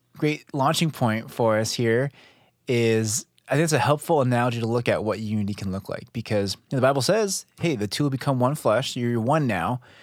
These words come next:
And yet, thank goodness that we're not the same as our wives, right? Or same as your husbands, vice versa. And I would even say that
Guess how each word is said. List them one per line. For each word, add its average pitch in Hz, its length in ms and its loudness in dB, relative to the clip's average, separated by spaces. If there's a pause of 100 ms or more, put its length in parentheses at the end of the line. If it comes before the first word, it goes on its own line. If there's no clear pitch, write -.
(640)
And 120 180 2
yet, 143 360 2
thank 139 260 0
goodness 139 340 2
that 123 140 2
we're 117 80 0
not 113 120 2
the 107 80 -2
same 117 300 0
as 101 100 0
our 95 80 0
wives, 90 460 0
right? 92 340 -4
Or 98 160 -6
same 110 240 -4
as 104 80 -4
your 101 100 -4
husbands, 101 300 -2
vice 95 160 -2
versa. 98 400 -4 (1300)
And 139 140 -2
I 139 220 4
would 147 100 4
even 202 220 0
say 117 280 2
that 104 300 2